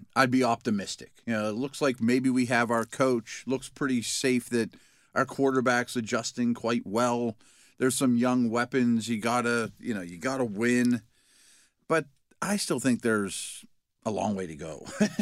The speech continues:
<laughs> I mean, considering where this team came from, there's a long way to go. There's a lot of problem areas and just not a lot of playmakers on either side of the ball.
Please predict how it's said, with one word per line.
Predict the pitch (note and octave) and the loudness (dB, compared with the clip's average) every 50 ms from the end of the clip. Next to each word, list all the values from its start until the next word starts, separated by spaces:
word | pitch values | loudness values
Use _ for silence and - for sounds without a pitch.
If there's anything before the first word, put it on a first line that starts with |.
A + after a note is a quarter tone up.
| - - A3 G#3 | -2 0 0 2
<laughs> | D#3+ D#3 D#3+ D#3+ - F3+ - - E3 C#3 D3 | 2 0 0 0 0 -2 -2 -2 -6 -6 -4
I | C#3 | -2
mean, | C3 A#2+ A#2 G#2 | -2 -2 -2 -2
considering | - C#3+ B2 - - F3 D#3+ D3+ C#3 B2 | -2 -2 -2 -2 -2 -2 0 2 2 2
where | B2+ C3 B2 | 4 2 2
this | A2 G#2 - - | 0 -2 -4 -2
team | - C3 A#2+ G#2+ | 0 0 2 2
came | G2 A#2+ A2 G#2+ G#2 F#2+ | 2 0 0 0 -2 -2
from, | - - F2+ E2+ E2+ E2+ E2 - - - - _ _ _ - | -2 -4 -4 -4 -4 -6 -8 -10 -14 -20 -20 _ _ _ -4
there's | - G#3+ F3 B2+ | -2 0 0 0
a | G#2+ | -2
long | E2+ F#2 F#2 F2 E2 E2 E2+ | -4 -4 -6 -6 -8 -10 -10
way | F2 E2+ D#2 | -10 -10 -10
to | D2 | -12
go. | C#2+ D#2+ E2+ D#2+ D#2 D2+ | -12 -12 -12 -10 -8 -6
There's | F2+ A#2 B2 G#2+ | -2 -2 -2 -2
a | F2 | -4
lot | E2 F2+ F#2 F#2 F2 | -6 -6 -6 -6 -8
of | D#2+ D2+ | -10 -10
problem | - F#2 E2+ E2+ D#2+ E2 D#2+ D#2+ | -12 -12 -12 -12 -12 -12 -12 -14
areas | D2+ D2+ D2+ D2+ D2+ D#2 D#2 D2+ - | -14 -14 -14 -14 -14 -14 -16 -14 -12
and | G2 F#2 | -10 -8
just | G#2+ B2 - | -6 -6 -2
not | B2 A#2 A#2 A2+ | -2 -2 -2 -2
a | A2 | -4
lot | F#2+ F2+ F2 F2 | -4 -6 -8 -10
of | E2+ | -10
playmakers | - - G2 G#2+ A#2+ A2+ F#2 D#2+ - F2+ D#2+ D2+ | -10 -6 -2 0 0 0 -2 -4 -8 -12 -12 -10
on | F2 F2+ | -10 -10
either | F2 E2+ | -10 -10
side | D#2+ - F2 | -8 -8 -10
of | E2 | -10
the | C2+ | -10
ball. | - D2+ D2+ G#2 F2+ A#1+ - | -10 -8 -6 -6 -6 -6 -8